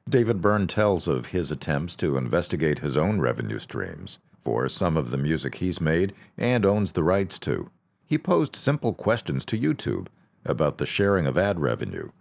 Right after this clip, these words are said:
and was met with runarounds from executives hiding behind non-disclosure agreements.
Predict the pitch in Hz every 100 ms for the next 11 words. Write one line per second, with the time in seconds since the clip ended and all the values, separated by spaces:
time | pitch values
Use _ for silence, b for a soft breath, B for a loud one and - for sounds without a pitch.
0 | b b - - 50 73 55 82 85 -
1 | 57 80 82 104 73 52 50 127 104 -
2 | 71 62 53 87 85 76 65 - 85 98
3 | 64 65 67 65 78 73 71 62 76 82
4 | 69 62 - 98 101 64 50 52 50 50
5 | 50 -